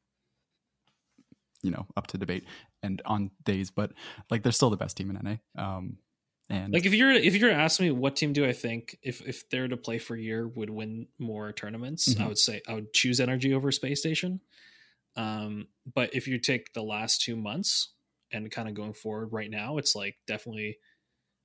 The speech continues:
Speaker 2: uh, sorry, did I say Space Station? I
Speaker 1: No.
Speaker 2: meant if you're take,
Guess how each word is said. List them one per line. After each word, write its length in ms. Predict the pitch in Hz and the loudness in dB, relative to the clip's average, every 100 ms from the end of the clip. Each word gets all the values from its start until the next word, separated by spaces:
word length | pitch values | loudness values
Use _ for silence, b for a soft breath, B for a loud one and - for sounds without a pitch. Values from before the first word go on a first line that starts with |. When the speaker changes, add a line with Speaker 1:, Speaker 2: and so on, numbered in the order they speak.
| - | -10
Speaker 2:
uh, 200 | 120 104 - | -6 -4 2
sorry, 280 | 170 107 - _ _ _ _ _ _ - | 2 2 -2 _ _ _ _ _ _ -8
did 80 | 127 | -2
I 60 | |
say 260 | 127 156 135 | 2 2 2
Space 280 | - 117 123 | 0 -2 -2
Station? 360 | 147 - 165 - _ _ _ _ _ _ _ _ _ _ _ - | -2 -4 -6 -10 _ _ _ _ _ _ _ _ _ _ _ -8
I 180 | 113 127 | -2 2
Speaker 1:
No. 20 | |
Speaker 2:
meant 220 | 135 123 - | 4 2 0
if 140 | 143 | 4
you're 80 | 175 | 6
take, 240 | 180 190 | 8 6